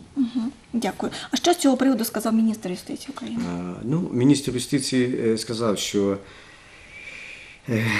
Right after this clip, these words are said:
Speaker 2: ті процеси, які розпочалися в Міністерстві юстиції, вони розпочалися передусім з ліквідації надлишкових державних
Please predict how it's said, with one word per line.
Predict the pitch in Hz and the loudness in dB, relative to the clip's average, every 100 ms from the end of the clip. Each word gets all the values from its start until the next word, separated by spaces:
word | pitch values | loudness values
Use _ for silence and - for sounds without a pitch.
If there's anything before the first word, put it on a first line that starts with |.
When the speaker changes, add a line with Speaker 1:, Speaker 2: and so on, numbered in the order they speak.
| - - - | -2 -4 4
Speaker 2:
ті | 156 | 8
процеси, | 139 - 139 - 175 160 131 | 8 8 0 2 2 2 4
які | 117 113 117 | 2 2 0
розпочалися | 104 110 - 110 - 101 - - 107 | 0 -2 -2 -2 0 -2 -4 -10 -2
в | 107 | 2
Міністерстві | 107 - 107 - | 2 2 -4 -4
юстиції, | 113 160 156 - 85 82 - | 0 0 0 0 0 -2 -4
вони | 107 135 | -2 0
розпочалися | 117 - 110 107 113 113 | -2 -4 -4 -4 -6 -8
передусім | - 107 104 - 135 | -4 -2 -2 -2 0
з | 113 | 0
ліквідації | 98 95 101 117 120 - 113 | -2 -2 -2 0 -2 -2 2
надлишкових | 107 104 104 101 - 123 120 | 2 2 2 -2 -2 0 0
державних | 101 95 104 95 | -2 0 0 -2